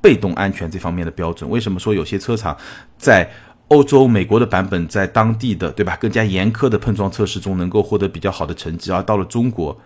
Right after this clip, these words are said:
你真的到 Siri 这种比较严苛的碰撞测试中，它成绩就会比较差？这就是因为长期以来你市场的标准比较低，导致质量比较低，那这种情况也是存在的。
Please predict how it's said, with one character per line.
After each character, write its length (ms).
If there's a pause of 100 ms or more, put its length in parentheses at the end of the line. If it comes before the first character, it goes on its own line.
(340)
你 120
真 180
的 80
到 120
Siri 360
这 120
种 100
比 100
较 140
严 220
苛 120
的 60
碰 180
撞 200 (240)
测 180
试 140
中， 100
它 140
成 120
绩 80
就 120
会 100
比 100
较 120
差？ 260 (220)
这 100
就 140
是 100
因 80
为 80
长 320
期 220
以 40
来 160
你 160
市 220
场 140
的 40
标 220
准 180
比 80
较 180
低， 180 (240)
导 240
致 120
质 140
量 160
比 100
较 160
低， 160
那 80
这 120
种 120
情 140
况 140
也 80
是 100
存 220
在 180
的。 160